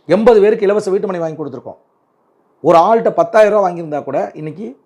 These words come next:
கிட்டத்தட்ட எட்டு லட்ச ரூபா எங்க கையில இருந்திருக்கும்.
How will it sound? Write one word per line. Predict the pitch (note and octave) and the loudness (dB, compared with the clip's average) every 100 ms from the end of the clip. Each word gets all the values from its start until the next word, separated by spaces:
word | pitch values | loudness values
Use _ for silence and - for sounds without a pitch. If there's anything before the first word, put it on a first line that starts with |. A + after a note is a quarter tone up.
| _ | _
கிட்டத்தட்ட | C#3 D#3 D3+ F3 - _ _ _ _ _ _ _ _ _ _ | -10 -8 -6 -6 -8 _ _ _ _ _ _ _ _ _ _
எட்டு | C#3 C#3+ G#3 | -8 -2 0
லட்ச | C#3+ | 0
ரூபா | D#3+ E3+ | -2 -2
எங்க | C#3 C3 | -4 -8
கையில | |
இருந்திருக்கும். | C3 B2 A2+ G#2+ | -8 -10 -12 -16